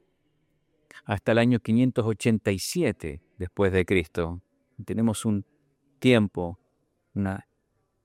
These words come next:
es lo que vemos en esta primera parte. Entonces,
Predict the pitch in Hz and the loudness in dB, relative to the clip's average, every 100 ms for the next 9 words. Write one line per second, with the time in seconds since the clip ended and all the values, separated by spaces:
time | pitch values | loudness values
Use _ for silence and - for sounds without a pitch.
0 | _ _ _ _ - 107 107 101 95 _ | _ _ _ _ -6 0 0 0 -4 _
1 | 107 117 113 110 - 107 104 104 92 _ | 4 6 6 0 -2 -4 -2 -4 -6 _
2 | - 98 98 92 87 82 - 80 - _ | -4 -2 -2 0 -2 -2 -6 -10 -12 _
3 | _ _ _ _ _ _ _ _ _ _ | _ _ _ _ _ _ _ _ _ _
4 | _ _ _ _ _ _ _ _ _ _ | _ _ _ _ _ _ _ _ _ _
5 | _ _ _ _ _ _ _ _ 151 143 | _ _ _ _ _ _ _ _ _ _
6 | 139 143 143 147 _ _ _ _ _ _ | _ _ _ _ _ _ _ _ _ _
7 | _ - 104 113 107 - 98 - - | _ -6 -4 -2 -2 -2 -8 -8 -20